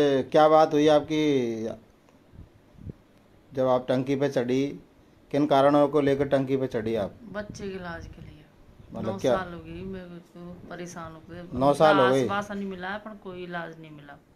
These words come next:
Speaker 1: तो आज आपको क्या आश्वासन दिया कि और
Speaker 2: कलेक्टर
Speaker 1: किसने दिया?
Speaker 2: साहब ने बात करी, तहसीलदार ने करवाई थी, पूरा आश्वासन, और मुझे विश्वास भी है कलेक्टर साहब इलाज करवाएंगे बच्चे का, कि मेरे से विश्वास कर, मैं इलाज करवाऊंगा,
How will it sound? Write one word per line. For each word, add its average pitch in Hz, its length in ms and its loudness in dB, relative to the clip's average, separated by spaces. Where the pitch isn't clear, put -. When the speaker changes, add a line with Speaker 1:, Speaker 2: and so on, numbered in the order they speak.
Speaker 1:
तो 127 60 -4
आज 135 280 2
आपको 143 300 4
क्या 143 180 4
आश्वासन 135 440 0
दिया 135 260 4
कि 135 60 -2
और 123 80 0
Speaker 2:
कलेक्टर 127 220 2
Speaker 1:
किसने 147 280 2
दिया? 151 180 4
Speaker 2:
साहब 202 200 -4
ने 208 200 -6
बात 190 360 -6
करी, 196 220 -14
तहसीलदार 196 760 -10
ने 185 120 -12
करवाई 175 340 -12
थी, 180 140 -16
पूरा 202 180 -12
आश्वासन, 190 600 -10
और 202 180 -10
मुझे 190 240 -10
विश्वास 180 600 -12
भी 190 80 -10
है 220 100 -12
कलेक्टर 185 440 -14
साहब 180 320 -14
इलाज 170 280 -12
करवाएंगे 170 500 -16
बच्चे 180 300 -16
का, 202 360 -18
कि 196 60 -14
मेरे 190 340 -10
से 196 220 -14
विश्वास 190 440 -10
कर, 196 240 -12
मैं 202 540 -10
इलाज 185 300 -8
करवाऊंगा, 175 600 -12